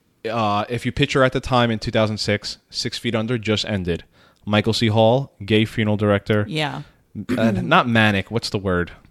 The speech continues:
Speaker 1: that he plays? Just neurotic?
Speaker 2: I feel like,
Speaker 1: Kind
Speaker 2: yeah,
Speaker 1: of.
Speaker 2: like, neurotic,
Speaker 1: Slightly
Speaker 2: super
Speaker 1: neurotic.
Speaker 2: organized, super, like, put together.
Speaker 1: Almost the opposite of
Speaker 2: Yeah. It's
Speaker 1: this.
Speaker 2: funny. So I'm a hairstylist and I instantly just went right to his hair.
Speaker 1: Well,
Speaker 2: Like, "Oh my gosh,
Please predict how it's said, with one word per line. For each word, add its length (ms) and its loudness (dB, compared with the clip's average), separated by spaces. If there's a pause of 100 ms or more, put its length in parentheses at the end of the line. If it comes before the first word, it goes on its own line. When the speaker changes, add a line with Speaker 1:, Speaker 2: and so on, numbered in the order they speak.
(400)
Speaker 1:
that 100 -2
he 100 0
plays? 320 0
Just 220 -4
neurotic? 560 6
Speaker 2:
I 100 2
feel 160 -2
like, 200 -6
Speaker 1:
Kind 220 4
Speaker 2:
yeah, 180 6
Speaker 1:
of. 60 2
Speaker 2:
like, 120 -2
neurotic, 380 4
Speaker 1:
Slightly 320 6
Speaker 2:
super 80 6
Speaker 1:
neurotic. 240 6
Speaker 2:
organized, 460 2
super, 280 0
like, 240 0
put 220 -2
together. 1000 0 (400)
Speaker 1:
Almost 420 6
the 200 0
opposite 560 2
of 500 -4 (480)
Speaker 2:
Yeah. 240 -2 (180)
It's 200 2
Speaker 1:
this. 80 -2
Speaker 2:
funny. 240 2
So 280 4
I'm 140 2
a 60 4
hairstylist 840 0
and 120 0
I 100 2
instantly 500 -2
just 180 -4
went 140 -2
right 160 -2
to 80 -4
his 120 -4
hair. 320 -6 (240)
Speaker 1:
Well, 260 8
Speaker 2:
Like, 160 4
"Oh 120 8
my 100 6
gosh, 340 4